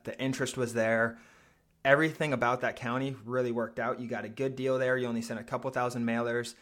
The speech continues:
You wanna retarget it. You have that data. You know things are selling. The demand's there. You have people calling, asking if the deal's falling through, uh, to keep 'em on the list if something happens to it, all of that stuff.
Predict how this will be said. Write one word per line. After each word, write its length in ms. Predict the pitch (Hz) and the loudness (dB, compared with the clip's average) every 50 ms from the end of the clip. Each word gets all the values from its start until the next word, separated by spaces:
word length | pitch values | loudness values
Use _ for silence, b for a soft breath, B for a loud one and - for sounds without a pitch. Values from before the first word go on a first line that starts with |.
| B B B | B B B
You 100 | 123 131 | -6 -4
wanna 180 | 151 170 160 147 | -2 -2 0 0
retarget 380 | 143 135 135 139 131 120 113 | -2 -2 0 0 0 0 0
it. 120 | 110 101 101 | -2 -6 -6
You 100 | 113 113 | -4 0
have 200 | 127 131 127 127 | 0 0 2 2
that 140 | 123 113 - | 0 -2 -2
data. 380 | - 113 113 117 113 113 - B B B B B | -2 -4 -4 -2 -2 -4 -6 B B B B B
You 120 | - 120 120 | -8 -4 -2
know 180 | 127 127 131 | 2 2 2
things 260 | 127 - 127 120 120 | 2 0 -4 -4 -4
are 40 | 120 | -6
selling. 340 | 117 - 123 120 120 117 117 | -4 -2 -2 -2 -2 -2 -4
The 80 | 117 110 | -2 -4
demand's 400 | 113 113 117 117 120 120 113 117 | -2 -2 -2 -2 -2 -4 -4 -2
there. 180 | 117 117 117 | -2 -2 -2
You 140 | 120 117 120 | 0 -2 -2
have 120 | 120 120 | -4 -4
people 200 | - 127 117 123 | -6 -8 -8 -6
calling, 340 | 117 - 127 123 123 120 117 | -6 -2 -2 -2 0 0 -2
asking 360 | 113 113 117 - - 123 117 | -2 -4 -4 -6 -6 -6 -6
if 140 | 117 113 117 | -6 -6 -6
the 140 | - 107 101 | -8 -8 -8
deal's 300 | 95 - 120 120 117 117 | -6 -4 -4 -4 -4 -4
falling 340 | - 127 120 113 110 107 117 | -4 -2 -2 -2 -2 -4 -8
through, 400 | - - 123 120 117 117 113 110 | -8 -6 -4 -2 -2 -2 -2 -4
uh, 400 | - - 80 95 110 110 104 104 | -6 -8 -10 -12 -10 -10 -12 -12
to 80 | 95 | -12
keep 200 | - - - - | -10 -10 -8 -6
'em 100 | - 120 | -4 -4
on 100 | 117 113 | -2 -2
the 100 | 113 113 | -4 -4
list 340 | 110 113 117 120 113 - - - | -4 -2 -4 -4 -4 -6 -10 -10
if 200 | 117 113 - - | -10 -10 -10 -8
something 300 | - 120 113 117 117 113 | -8 -6 -6 -6 -6 -4
happens 400 | 117 120 127 127 127 120 120 - | -2 -2 -2 -2 -4 -10 -10 -10
to 160 | - 131 120 | -8 -6 -6
it, 80 | 117 | -4
all 180 | - 113 120 117 | -2 -4 -4 -4
of 80 | 113 113 | -4 -6
that 200 | 113 92 80 - | -8 -8 -8 -8
stuff. 320 | - 117 107 - - - | -8 -8 -8 -8 -12 -20